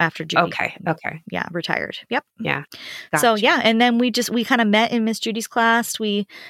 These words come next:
Speaker 1: got the
Speaker 2: Mm-hmm.
Speaker 1: boys together every once in a while.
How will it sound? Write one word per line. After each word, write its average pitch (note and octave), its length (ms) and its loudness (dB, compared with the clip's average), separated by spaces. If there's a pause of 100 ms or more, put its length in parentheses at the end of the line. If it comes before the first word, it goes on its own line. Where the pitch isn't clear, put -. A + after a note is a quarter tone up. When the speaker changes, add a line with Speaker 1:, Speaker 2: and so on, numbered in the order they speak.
(100)
Speaker 1:
got A3 180 0
the D4 60 2
Speaker 2:
Mm-hmm. A#3 80 0
Speaker 1:
boys A#3 220 2
together G#3+ 340 2
every G#3 160 2
once G3+ 280 0
in G3+ 80 -2
a G3+ 80 2
while. G3 840 2